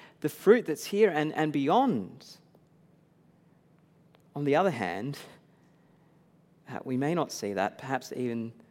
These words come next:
after years of praying and telling a loved one about Jesus. But we may not know what number conversation we are on the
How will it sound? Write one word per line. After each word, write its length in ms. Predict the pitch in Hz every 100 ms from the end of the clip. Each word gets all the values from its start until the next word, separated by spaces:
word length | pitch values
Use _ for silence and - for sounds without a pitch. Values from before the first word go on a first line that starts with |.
| _ _ _ _ _ -
after 240 | 117 -
years 500 | 117 113 143 147 143
of 240 | - 120 -
praying 640 | - 120 123 123 127 127
and 260 | 101 98 95 _ _ _ _ _ _
telling 460 | - 131 131 127 123 - - _ -
a 80 | 113
loved 320 | 113 123 -
one 160 | 120
about 260 | 113 101 95
Jesus. 640 | - 107 - - - - _ _ _ _ _ _ _ _ _ _ _ _ _ _ _ _ _ _ _ _ _ _ _ _ _ -
But 100 | -
we 140 | 151
may 140 | 147
not 180 | 123 110
know 180 | 117 123
what 160 | 110 113
number 220 | 107 98
conversation 640 | 110 98 - 110 110 113
we 100 | 107
are 260 | 113 160 147
on 140 | 104
the 180 | 98